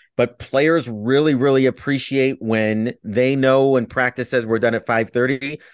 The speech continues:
that they can schedule a haircut appointment at five forty-five and know that they're not gonna be late. We were better with that last year, probably than any other year that I've coached, but there were still nights that we kept them longer. So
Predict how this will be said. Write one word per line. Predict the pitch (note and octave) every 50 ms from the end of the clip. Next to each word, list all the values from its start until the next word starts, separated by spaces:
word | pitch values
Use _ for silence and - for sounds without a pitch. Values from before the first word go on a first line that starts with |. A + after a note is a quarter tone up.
| _ _ _ _ _
that | A2+ A2+ -
they | B2 A#2+
can | - C3 A2+
schedule | - - - C3 B2 A#2+ B2+ A#2+
a | A2+
haircut | A#2+ B2 A#2+ - B2 A#2
appointment | A2+ - B2 A#2+ A#2 A#2 A#2 A#2
at | - -
five | A#2+ A2+ A2+ G#2+
forty-five | - A#2 A2+ A2+ A2 - A#2 A2 A2 A2 G#2
and | G#2 G#2
know | G#2 G#2 G#2+
that | G#2+ A2 -
they're | A2+ G#2 G#2
not | G#2 G2 G#2 -
gonna | A2 G2+
be | F2+ G#2 G2+
late. | G2 A2 A#2 G2+ - - - _ _ _ _ _ _
We | - A#2 B2+ B2
were | A#2+ A#2+ G2+
better | F2 - C3 A#2 B2 D3 D#3+
with | D3+ D3 C3+ -
that | C3+ C#3 C#3+ D3 D#3 - -
last | C3 B2+ C3 C3 B2 -
year, | C#3 D3+ D3
probably | D3 - C#3 C3+ C3+ C3+
than | A#2+ G#2+ G#2 A2
any | - B2+ C3+ D3 D3 C#3
other | C#3 B2+ C3 A#2+
year | A2 A2+ B2+ B2+ C3+ C#3 D3 D3 - - _
that | A2+ A2+ G#2+
I've | G#2+ G#2+ F#2+ F2+ _ _ _
coached, | - C3+ C#3 F3 G#3+ - - - - - - _ _ _ _ _ _
but | B2+ B2+ -
there | C3 A#2+
were | A2+ A2 A#2 A2+
still | - - - C#3 C3+ C3
nights | B2+ B2+ B2+ B2 -
that | C3 A2
we | A#2+ A2+
kept | - A#2+ A2+ -
them | - A2 G#2+ G#2+
longer. | A2 A2+ A2 G2 D#2+ - -
So | - - C3 A#2+ A#2 A#2 A#2 B2+ C3+